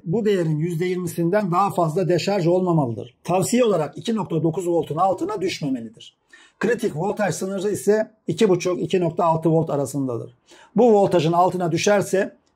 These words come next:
pil derin deşarj olmuş demektir. Ya şarj olmaz ya da şarj olsa bile kısa sürede voltajını kaybeder.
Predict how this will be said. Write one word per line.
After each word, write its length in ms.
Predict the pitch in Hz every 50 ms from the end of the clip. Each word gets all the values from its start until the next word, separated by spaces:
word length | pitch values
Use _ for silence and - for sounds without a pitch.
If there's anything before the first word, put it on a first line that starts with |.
| _ _
pil 240 | - 208 214 214 170
derin 280 | 185 190 202 226 214 190
deşarj 400 | 185 156 - 202 196 196 165 170
olmuş 320 | 170 175 185 185 - -
demektir. 480 | 165 151 143 123 - - 117 107 - _ _ _ _ _ _ -
Ya 120 | 180 214
şarj 340 | - - 202 208 208 156 160
olmaz 400 | 202 196 190 202 214 220 196 165
ya 100 | 185 185
da 100 | 196 185
şarj 300 | 170 - 185 185 175 156
olsa 320 | 185 190 - - 220 208 165
bile 300 | 160 190 214 208 208 - _ - - _ _ -
kısa 220 | - - - 214 208
sürede 400 | 208 - 175 165 156 151 151 151
voltajını 460 | 180 196 - 185 170 143 175 196 180
kaybeder. 580 | - 180 175 165 131 127 113 113 107 - -